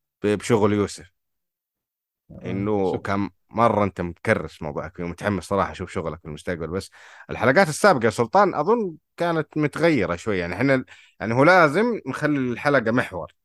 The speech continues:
Speaker 1: عادي نشطح شوية برا المحور ونرجع مرة ثانية، بس إنه لازم يكون في هدف، يعني ما، ما نسيبه كذا.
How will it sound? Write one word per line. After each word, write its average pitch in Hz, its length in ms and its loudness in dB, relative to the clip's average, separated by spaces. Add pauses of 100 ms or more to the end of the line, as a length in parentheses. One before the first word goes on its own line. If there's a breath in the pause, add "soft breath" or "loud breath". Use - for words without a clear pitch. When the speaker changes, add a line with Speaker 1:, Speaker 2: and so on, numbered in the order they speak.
(1040)
Speaker 1:
عادي 120 380 4
نشطح 117 380 -2
شوية 123 320 2
برا 110 240 2
المحور 110 440 -2
ونرجع 98 420 0
مرة 92 260 -2
ثانية، 113 460 0 (520)
بس 90 180 -4
إنه 135 120 4
لازم 160 240 6
يكون 151 200 2
في 143 160 0
هدف، 131 320 2
يعني 82 320 -8
ما، 80 220 -12
ما 101 120 -4
نسيبه 90 260 -8
كذا. - 240 -16